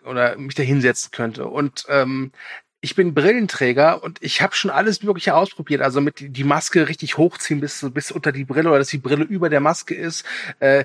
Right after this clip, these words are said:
ich hab meine Brille sogar mal mit irgendwie Alkohol eingeschmiert, was das, das so führte, dass die Leute, als ich einkaufen gegangen bin, dachten wahrscheinlich, ich bin Alkoholiker.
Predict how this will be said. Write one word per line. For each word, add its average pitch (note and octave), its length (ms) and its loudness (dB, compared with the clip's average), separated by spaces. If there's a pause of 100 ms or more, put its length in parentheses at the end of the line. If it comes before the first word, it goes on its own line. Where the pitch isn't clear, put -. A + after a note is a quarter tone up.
(140)
ich - 160 -6
hab D#3+ 80 -2
meine F#3 180 4
Brille E3 200 0
sogar D#3+ 200 2
mal D#3+ 120 0
mit D#3 160 0
irgendwie D#3 340 -4
Alkohol D3+ 500 2
eingeschmiert, A2+ 760 -4
was B2 240 -6
das, - 240 -12
das C#3+ 160 -8
so D3 80 -8
führte, E3 260 0
dass E3+ 140 0
die D3+ 100 -2
Leute, D#3 220 4
als D#3+ 100 -2
ich D3 100 -2
einkaufen F3 380 2
gegangen D#3+ 320 0
bin, D#3+ 160 -4
dachten E3 300 -2
wahrscheinlich, D#3+ 320 0
ich D3 60 -14
bin C#3+ 100 -4
Alkoholiker. D3+ 600 0